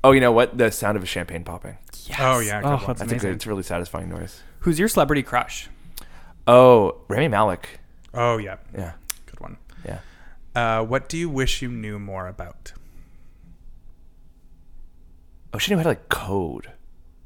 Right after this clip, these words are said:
Speaker 3: Mm.
Speaker 1: My, my, my partner is, like, a web developer, and I'm vaguely envious that I don't know how to, anything that he does.
Speaker 2: It's
Speaker 3: Yeah,
Speaker 2: the wave of the future.
Speaker 3: same, yeah.
Speaker 2: Um, who is your queer icon?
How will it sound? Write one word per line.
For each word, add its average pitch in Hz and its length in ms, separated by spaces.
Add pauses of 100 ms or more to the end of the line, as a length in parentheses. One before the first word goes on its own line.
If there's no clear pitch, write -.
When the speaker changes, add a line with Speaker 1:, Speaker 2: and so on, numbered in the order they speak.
Speaker 3:
Mm. - 220
Speaker 1:
My, 117 120
my, 113 320
my 104 160
partner 101 340
is, 90 180
like, 80 120
a 92 40
web 92 120
developer, 87 560
and 87 420 (640)
I'm 127 380
vaguely 107 580
envious 90 300
that 80 100
I - 20
don't 80 120
know 62 60
how 76 100
to, 80 120 (240)
anything 95 460
that 87 140
he 80 100
does. - 300 (220)
Speaker 2:
It's - 40 (100)
Speaker 3:
Yeah, 107 220
Speaker 2:
the 127 80
wave 120 180
of 113 100
the 110 80
future. 107 380
Speaker 3:
same, 98 220
yeah. 101 240 (240)
Speaker 2:
Um, 151 140
who 156 120
is 156 140
your 220 100
queer 143 300
icon? - 500